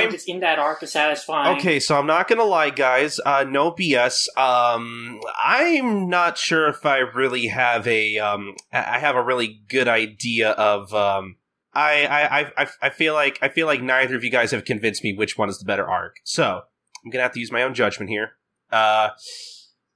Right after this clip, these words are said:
Speaker 2: I mean, while, while what Josh brings up sounds very hilarious and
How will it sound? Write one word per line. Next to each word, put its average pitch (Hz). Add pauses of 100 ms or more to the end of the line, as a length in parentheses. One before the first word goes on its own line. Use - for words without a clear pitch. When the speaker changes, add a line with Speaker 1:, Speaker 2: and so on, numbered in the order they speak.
(420)
Speaker 2:
I 127
mean, 143
while, 139
while 135
what 135
Josh 156
brings 127
up 131
sounds 120 (260)
very 147
hilarious 120
and 110